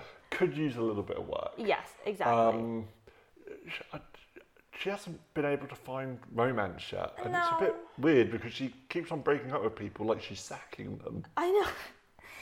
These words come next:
Speaker 2: And people keep breaking up with her like they're sacking her.
Speaker 1: Yeah.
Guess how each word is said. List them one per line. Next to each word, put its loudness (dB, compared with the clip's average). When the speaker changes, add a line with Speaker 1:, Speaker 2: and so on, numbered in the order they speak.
Speaker 2:
And 0
people 4
keep 2
breaking 6
up 4
with 0
her 8
like 6
they're 8
sacking 8
her. 4
Speaker 1:
Yeah. 4